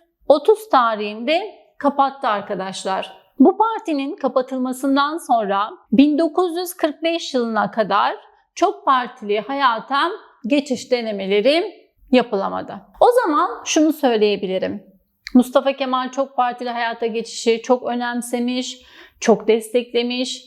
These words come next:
İki tane partinin kurulmasını yine bu dönemde sağlamış, ancak her iki çalışmadan başarısız olmuştur. Evet, Mustafa Kemal'e ve Türkiye Cumhuriyeti'ne yönelik tehditler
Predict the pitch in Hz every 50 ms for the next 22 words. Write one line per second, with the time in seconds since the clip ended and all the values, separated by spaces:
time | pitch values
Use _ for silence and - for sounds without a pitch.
0 | _ _ _ 269 277 - 381 - 330 302 311 302 311 269 269 277 285 294 285 285
1 | 285 285 285 294 277 - 269 262 254 247 240 240 240 233 - 247 233 240 247 254
2 | 254 262 - - _ _ _ _ _ 214 226 262 254 254 247 240 247 - - _
3 | 208 214 208 247 247 240 233 226 226 233 226 214 226 233 233 226 226 - _ -
4 | - 220 214 226 233 247 254 262 277 339 330 - - - _ _ - 269 320 349
5 | 359 311 254 240 220 240 285 - - - _ _ _ 349 370 359 320 - 254 -
6 | - 254 214 202 202 - - 202 202 202 208 277 294 339 453 403 - - - -
7 | - 220 254 226 - 214 202 196 202 277 254 214 214 208 202 208 196 180 - -
8 | - - - - - _ _ _ - 403 381 - 349 - - - 330 339 330 -
9 | 381 359 381 403 392 392 370 381 381 349 320 277 254 247 262 320 415 415 - _
10 | _ _ _ _ - 311 302 302 311 415 - _ - 359 392 359 381 - 320 285
11 | 277 233 269 254 233 240 240 247 233 220 220 220 - 233 226 240 247 277 381 311
12 | - _ - 285 311 311 311 294 262 294 294 _ - 277 285 254 277 269 254 -
13 | - - 240 247 269 339